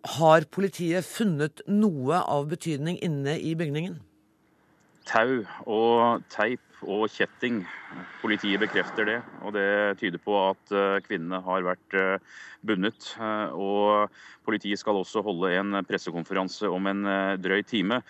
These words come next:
Speaker 2: Fram til nå så har de holdt, eh, kortene tett til brystet. Det har vært, eh, spekulasjoner i, eh, mediene her om hva som kan ha skjedd. Politiet har ikke sagt noe annet enn, eh, enn at de, enn de funnene de har gjort. De har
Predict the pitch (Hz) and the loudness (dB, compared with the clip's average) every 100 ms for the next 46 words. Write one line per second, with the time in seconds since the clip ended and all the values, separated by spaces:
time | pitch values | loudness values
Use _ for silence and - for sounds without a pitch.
0 | - - - 101 104 104 117 - 98 95 | -20 -18 -4 -4 -2 -2 -2 -2 0 0
1 | 107 98 104 - 107 101 - 104 110 101 | 0 -4 -6 -4 -2 -2 -4 -2 -2 -2
2 | 95 - 104 104 - 131 123 104 101 101 | -6 -4 -4 -4 -2 -4 -2 0 2 2
3 | - 107 104 101 104 101 92 92 - 104 | 0 0 2 2 2 0 -4 -10 -8 -2
4 | 104 104 120 113 113 110 107 104 101 104 | -2 -2 -2 -2 0 -2 -2 -2 0 4
5 | 101 101 101 101 101 101 104 107 107 107 | 4 4 0 0 0 0 -2 0 0 0
6 | 101 104 92 - 107 98 101 101 113 120 | -2 -2 -2 -2 -4 -6 -4 -2 -2 -2
7 | - 107 - 98 104 107 104 - _ 120 | -4 -6 -6 -6 0 0 0 -8 _ -6
8 | - 117 95 - 120 107 95 120 120 107 | -6 -2 -2 -2 -4 -2 -2 -4 -6 -4
9 | 104 104 101 101 101 95 98 101 95 101 | 0 0 0 -2 -6 -6 -4 -4 -4 -2
10 | 101 101 98 98 98 98 98 - 92 98 | 2 2 2 0 -2 -4 -4 -4 -2 0
11 | 101 107 131 - - - _ 95 104 | 0 0 0 -4 -16 -20 _ 0 0